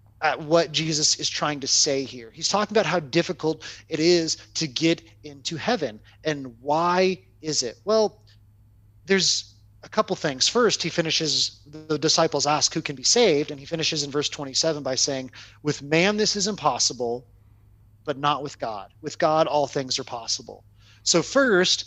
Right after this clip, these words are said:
even though he gives, paints a pretty bleak picture for us of, wow, as a wealthy person, it's extraordinarily difficult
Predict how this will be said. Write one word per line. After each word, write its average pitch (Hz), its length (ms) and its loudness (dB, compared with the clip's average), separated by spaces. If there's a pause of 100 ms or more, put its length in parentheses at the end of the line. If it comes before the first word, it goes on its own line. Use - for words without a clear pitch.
(160)
even 202 240 2
though 196 160 4
he 156 140 -4
gives, 160 520 4
paints 233 320 0
a 160 40 -6
pretty 208 340 -6
bleak 185 340 -2
picture 185 340 0
for 117 220 -12
us 101 240 -2
of, 127 160 -6
wow, 131 400 0 (340)
as 139 380 0
a 143 60 -4
wealthy 160 400 2
person, 156 360 0
it's 131 140 -6
extraordinarily 165 880 2
difficult 127 760 -8